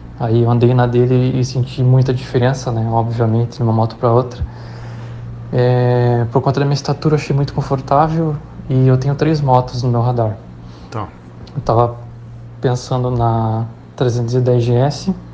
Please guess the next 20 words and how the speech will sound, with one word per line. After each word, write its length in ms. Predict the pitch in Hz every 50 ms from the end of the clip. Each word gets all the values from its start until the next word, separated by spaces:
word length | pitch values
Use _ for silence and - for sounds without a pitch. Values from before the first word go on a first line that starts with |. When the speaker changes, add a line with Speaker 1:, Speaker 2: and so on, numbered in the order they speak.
| - - - - -
Speaker 1:
da 100 | 135 123
B 120 | 110 120
M 100 | 117 117
W. 400 | 123 120 127 127 135 143 180 175 175 180 - - - - - - - - - - -
Aqui 200 | 127 117 - 135
tem 140 | - 127 117
bastante 340 | 120 120 117 - 131 123
concessionária. 600 | - - 143 127 - - 139 127 123 131 151 170 170 - - - - - - - - - - - - -
Eu 80 | 127 117
moro 180 | 117 123 120
em 40 | 123
Itajaí, 380 | 113 - 127 117 117 123 131 143
Santa 240 | - - 120 -
Catarina, 400 | 120 131 123 - 127 117 123 127
esqueci 320 | 123 113 - - - - 135
de 100 | 120 117
falar 240 | - - 120 117 117
antes. 140 | 117 - -
Speaker 2:
Certo. 500 | - 92 92 98 117 123 - - 160 156 - - -
Speaker 1:
É, 500 | 139 127 127 127 127 127 127 123 120 120